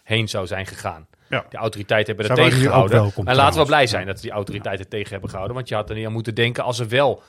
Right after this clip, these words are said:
Speaker 1: drieduizend Ajax-fans waren
Speaker 2: Nee.
Speaker 1: geweest in
Speaker 2: Nee,
Speaker 1: die,
Speaker 2: dat klopt.
Speaker 1: in die
Speaker 2: Dat
Speaker 1: klote
Speaker 2: klopt.
Speaker 1: stad.
Speaker 2: Klopt.
Speaker 1: Ehm, dus
Speaker 2: Ja,
Speaker 1: ja.
Speaker 2: d-, goed, maar dat is dan veel meer wat ik nu ook van jou hoor. Maar, eh, ook wat jij zegt, de Franse autoriteiten die er dwars zitten.
Speaker 1: Mhm.
Speaker 2: Want dat is niet volgens mij per se de club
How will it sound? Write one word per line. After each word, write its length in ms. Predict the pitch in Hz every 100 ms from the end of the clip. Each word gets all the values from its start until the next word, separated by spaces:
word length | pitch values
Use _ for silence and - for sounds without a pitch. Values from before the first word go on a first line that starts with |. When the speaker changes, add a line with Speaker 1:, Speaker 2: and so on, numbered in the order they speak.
| _
Speaker 1:
drieduizend 540 | - 117 110 98 95 -
Ajax-fans 520 | 104 95 - 98 90
waren 200 | 95 90
Speaker 2:
Nee. 60 | -
Speaker 1:
geweest 420 | 98 92 90 - - - -
in 120 | 98
Speaker 2:
Nee, 120 | 147
Speaker 1:
die, 80 | 143
Speaker 2:
dat 100 | 95
klopt. 220 | 107 -
Speaker 1:
in 60 | 104
die 100 | -
Speaker 2:
Dat 100 | 104
Speaker 1:
klote 220 | 92 113
Speaker 2:
klopt. 0 |
Speaker 1:
stad. 300 | 98 117 - _ - - 104
Speaker 2:
Klopt. 200 | 107 98
Speaker 1:
Ehm, 760 | 107 104 101 101 101 101 98 98 107 _ - - 117
dus 100 | 127
Speaker 2:
Ja, 140 | 131
Speaker 1:
ja. 120 | 139
Speaker 2:
d-, 80 | 135 - 135 120
goed, 240 | - 139
maar 120 | 131
dat 140 | 123 135
is 120 | 117
dan 140 | 131
veel 280 | - 175 190
meer 220 | 156 139
wat 120 | 139
ik 140 | 127 -
nu 240 | 143 127
ook 140 | 123 -
van 120 | 113
jou 260 | 120 120
hoor. 280 | 104 110 107
Maar, 160 | 104 107 - -
eh, 360 | 113 120 120
ook 120 | 120
wat 140 | 117 113
jij 180 | 123 113
zegt, 220 | 123 -
de 60 |
Franse 320 | - 139 123 131
autoriteiten 720 | 127 113 110 - 160 147 107
die 180 | 110 104
er 80 | 98
dwars 280 | 90 85
zitten. 320 | - 101 135 143
Speaker 1:
Mhm. 160 | 131 123
Speaker 2:
Want 160 | 135
dat 80 | 113
is 80 | 95
niet 220 | 127 135
volgens 300 | - 127 120
mij 80 | 117
per 160 | 120 107
se 240 | - 104
de 140 | 98 101
club 220 | 123